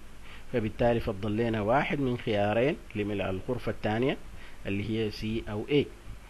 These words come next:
وإذا كان مليناها ب C معناها فضل لنا A اللي هو حيشغل الغرفة الثالثة، وإذا كان مليناها ب A فضل لنا C اللي هو حيشغل الغرفة الثالثة.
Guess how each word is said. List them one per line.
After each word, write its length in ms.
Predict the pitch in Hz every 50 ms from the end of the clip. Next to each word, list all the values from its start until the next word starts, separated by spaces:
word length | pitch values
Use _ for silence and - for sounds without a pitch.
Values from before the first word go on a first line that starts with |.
| - - - - -
وإذا 380 | 92 92 101 123 113 113 104 104
كان 220 | - 143 135 135
مليناها 680 | 135 127 117 113 113 113 117 120 123 123 113 117 113 107 101
ب 240 | 104 104 107 104 98 - - - - -
C 60 | - 131 143 165 233 - - - - -
معناها 380 | - 95 101 104 107 120 117 110
فضل 360 | - 104 92 90 98 95 95
لنا 340 | 101 104 104 104 110 110 - - - - 110
A 220 | 117 135 160 208 - - - - - -
اللي 140 | 95 104
هو 100 | 104 98
حيشغل 440 | 98 - 101 104 104 104 - 107 92
الغرفة 340 | 87 76 85 107 - - 101
الثالثة، 440 | - - - 120 131 127 - 208 233 - - - - - - - - -
وإذا 300 | 110 110 104 98 98 98
كان 200 | - 120 117 113
مليناها 540 | 110 104 98 98 98 101 110 110 98 104 92
ب 220 | 90 98 90 95 -
A 320 | 113 117 123 135 151 143 -
فضل 320 | 117 95 82 98 98 101 101
لنا 240 | 107 101 98 95
C 140 | - - -
اللي 380 | 107 107 117 - - 98 92 92
هو 120 | 87 87
حيشغل 480 | 78 - 95 90 92 92 - - 85 87
الغرفة 360 | 82 - - - - - 95
الثالثة. 440 | - - 104 107 113 - - 135